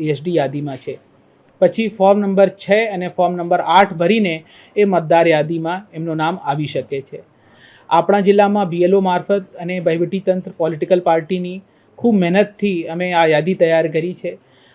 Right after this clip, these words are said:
અને આ યાદીમાં જો કોઈ ચૂક હોય તો વ્યક્તિ હક દાવા સંબંધી વાંધો રજૂ કરી શકી છે. આ વાંધો રજૂ કરનાર જે સમયગાળો છે, હું આપને જણાવી દઉં, ઓગણીસ બાર બે હજાર પચીસથી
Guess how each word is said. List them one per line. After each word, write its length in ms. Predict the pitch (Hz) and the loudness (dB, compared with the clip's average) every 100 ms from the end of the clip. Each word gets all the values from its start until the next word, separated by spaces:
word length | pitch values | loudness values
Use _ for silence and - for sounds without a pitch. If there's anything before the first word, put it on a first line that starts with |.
| - | -2
અને 260 | 185 208 226 226 - 175 | 2 4 2 -2 0 4
આ 180 | 196 208 180 | 6 6 6
યાદીમાં 720 | 156 170 214 190 147 - 156 | 4 2 0 0 -2 -6 -2
જો 100 | 226 226 226 | 0 2 4
કોઈ 260 | 220 226 233 - - _ - | 4 2 -6 -14 -20 _ 0
ચૂક 280 | 254 - 165 | 2 2 -2
હોય 200 | 135 139 - _ _ - | -4 -6 -16 _ _ 2
તો 100 | 208 220 180 | 4 4 4
વ્યક્તિ 380 | 180 - 220 220 196 | 0 -2 -4 -2 2
હક 260 | 202 214 190 | 2 2 2
દાવા 240 | 180 190 190 | 4 4 2
સંબંધી 420 | 180 170 175 196 | -2 -4 -4 -2
વાંધો 320 | 170 156 180 170 | 0 2 4 4
રજૂ 180 | 151 170 | 2 0
કરી 160 | 160 156 | -2 -2
શકી 260 | 151 - 156 | -6 -6 -8
છે. 100 | 156 170 _ _ - - | -8 -12 _ _ -20 2
આ 160 | 156 196 180 | 6 8 8
વાંધો 300 | 170 196 202 | 6 6 6
રજૂ 240 | 180 208 196 | 4 2 2
કરનાર 320 | 180 185 185 - - | 0 0 -2 -4 -4
જે 100 | 170 | -2
સમયગાળો 560 | 185 175 196 185 170 175 | 0 2 2 4 6 4
છે, 160 | 170 185 | 2 -2
હું 200 | 175 175 | -2 -2
આપને 260 | 165 175 175 | -4 -2 0
જણાવી 280 | 165 165 165 | 2 0 -4
દઉં, 100 | 190 233 _ _ _ _ | -10 -16 _ _ _ _
ઓગણીસ 420 | 208 202 214 247 185 | 0 4 4 4 6
બાર 220 | 185 196 190 | 6 8 6
બે 100 | 185 | 6
હજાર 220 | 190 196 190 | 6 4 4
પચીસથી 580 | - - 220 - 196 | -2 -2 -6 -4 -6